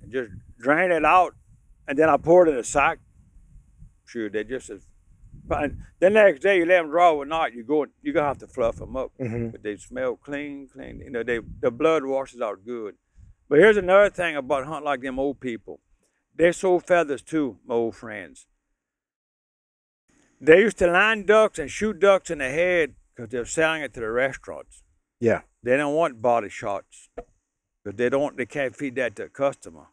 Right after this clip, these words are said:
Speaker 2: Mm-hmm.
Speaker 1: That's why they done it, and that's why I do it, because it's an old tradition. Plus, if you're making pillows, you won't get as many B Bs in the body versus a duck flying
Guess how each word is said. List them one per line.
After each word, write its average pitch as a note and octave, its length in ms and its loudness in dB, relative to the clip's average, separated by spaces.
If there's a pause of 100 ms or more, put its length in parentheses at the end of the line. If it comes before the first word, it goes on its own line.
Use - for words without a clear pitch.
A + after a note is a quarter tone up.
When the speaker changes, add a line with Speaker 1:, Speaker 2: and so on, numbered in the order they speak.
Speaker 2:
Mm-hmm. A2 340 -10 (1000)
Speaker 1:
That's C#3+ 260 0
why D3 160 0
they C3+ 220 -2
done C3+ 280 -8
it, - 140 -14 (120)
and A#2+ 140 -14
that's C3+ 240 0
why C3+ 240 -4
I D3+ 260 0
do B2+ 300 -6
it, G#2+ 100 -10 (380)
because A#2+ 260 -6
it's A#2 180 -6
an A#2 120 -8
old C3+ 200 -4
tradition. B2+ 600 -6 (420)
Plus, F3 320 4
if C#3+ 160 -8
you're C#3+ 100 -6
making D#3 380 -4
pillows, E3 600 -2 (120)
you B2+ 160 -10
won't C#3+ 220 -6
get C#3+ 140 -4
as A#2+ 80 -6
many C3 240 -10
B B2+ 220 -10
Bs A2+ 320 -12
in F#2+ 80 -18
the F2 80 -14
body E2 400 -14 (680)
versus B2 340 0
a G2 60 -8
duck G2+ 300 -4
flying G2+ 460 -14